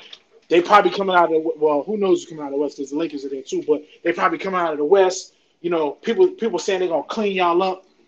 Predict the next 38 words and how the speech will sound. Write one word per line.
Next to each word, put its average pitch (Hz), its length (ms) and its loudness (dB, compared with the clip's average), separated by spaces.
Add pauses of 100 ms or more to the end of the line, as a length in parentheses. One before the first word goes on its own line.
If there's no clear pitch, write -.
(600)
That, 349 300 2
that 403 240 2
can 240 180 0
motivate, 226 560 6 (160)
especially 320 540 0
highly 202 500 4
talented 160 460 -4
players, 185 360 4
man. 147 220 -8
So, 165 160 -4
like 190 160 -2
you 220 60 -10
said, 196 240 2
who 220 180 0
knows, 214 360 0
man? 156 260 -8 (260)
You 247 100 -4
never 226 220 2
know. 226 140 0
If, - 180 -6
if 180 180 2
they 285 320 0
lock, 180 440 -2 (120)
locked 214 400 -2
in 294 260 -6 (340)
and 156 120 -8
Kyrie 233 600 0
and, 180 120 -2
and 156 160 -10
Kevin 226 280 -2
Durant 202 240 0
are 160 160 -2
super - 400 -4
locked 226 340 -2
in, 247 140 -8
bro, 262 260 -6 (340)
it's - 400 2
tough. 220 300 2